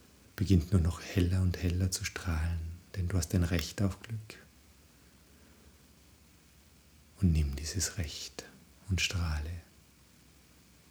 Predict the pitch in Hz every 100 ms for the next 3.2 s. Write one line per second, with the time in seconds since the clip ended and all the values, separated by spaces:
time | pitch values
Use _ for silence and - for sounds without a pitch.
0 | - 107 - 113 - 98 90 87 - 87
1 | - - 92 82 80 85 87 - - -
2 | 90 92 - 87 82 85 85 80 92 92
3 | 92